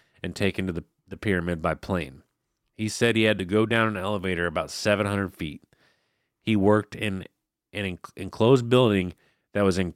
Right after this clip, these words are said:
in the corner of the pyramid. The pyramid corners faced northeast, southeast, southwest, and northwest.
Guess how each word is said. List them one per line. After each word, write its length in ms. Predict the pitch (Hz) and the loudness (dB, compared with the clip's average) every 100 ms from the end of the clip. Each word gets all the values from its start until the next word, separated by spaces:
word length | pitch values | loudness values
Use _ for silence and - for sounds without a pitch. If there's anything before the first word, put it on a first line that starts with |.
| - | -8
in 160 | 104 107 | -6 -4
the 80 | 95 | -6
corner 580 | - - 160 117 101 - _ _ _ | -2 2 4 4 0 -4 _ _ _
of 240 | 101 98 92 | 0 0 -2
the 80 | 87 | -4
pyramid. 480 | 110 104 78 65 - _ _ _ _ _ _ _ _ _ _ _ _ _ _ _ - | -2 -2 -2 -12 -20 _ _ _ _ _ _ _ _ _ _ _ _ _ _ _ -8
The 100 | 104 | -2
pyramid 380 | 123 120 110 - | 2 4 2 2
corners 460 | 135 151 113 98 - | 2 4 4 2 -2
faced 440 | 92 87 - - _ _ _ _ - | -2 -2 -4 -12 _ _ _ _ -6
northeast, 680 | 95 117 127 107 95 - - | 2 2 4 0 0 -4 -14
southeast, 680 | - - 104 101 98 92 - | -6 2 2 2 0 -2 -4
southwest, 600 | - 95 95 87 87 - | -2 0 0 -2 -2 -4
and 100 | 85 | -6
northwest. 680 | 90 82 - - 67 - | -6 -6 -8 -16 -16 -20